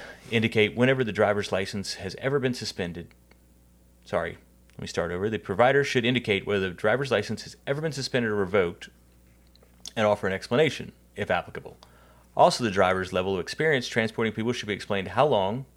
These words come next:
by bus, taxi, et cetera. If the driver has worked for another N E M T provider, the provider should be listed. Whether the driver has completed the National Safety Council's or approved equivalent defensive driving course should be indicated. Online driving courses will not be accepted.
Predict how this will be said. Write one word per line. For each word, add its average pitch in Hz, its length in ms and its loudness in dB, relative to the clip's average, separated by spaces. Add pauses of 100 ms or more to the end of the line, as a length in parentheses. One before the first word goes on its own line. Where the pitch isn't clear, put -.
(260)
by - 100 -6
bus, - 580 -2
taxi, 101 440 -2
et 98 100 -10
cetera. 104 380 2 (480)
If - 80 -20
the 95 60 -2
driver 98 280 4
has 92 120 -2
worked 98 220 0
for 98 140 -4
another 92 320 -2
N 98 160 -6
E 95 60 -2
M 92 100 -6
T 196 120 -2
provider, 101 540 0 (280)
the - 60 -8
provider 92 360 0
should 90 200 -4
be 107 80 -4
listed. - 420 -2 (1300)
Whether 160 380 6
the 214 140 0
driver 123 380 6
has 110 120 -4
completed 135 380 -4
the 98 80 2
National 117 340 0
Safety 113 340 -2
Council's 98 640 -4
or 87 160 -8
approved 139 300 -2
equivalent 123 460 0 (320)
defensive 98 340 -4
driving 90 300 -2
course 87 260 -6
should 85 220 -6
be 120 100 0
indicated. 95 460 -4 (560)
Online 196 340 6
driving 123 280 6
courses 107 360 0
will 95 140 0
not 90 200 0
be 98 120 -2
accepted. - 480 0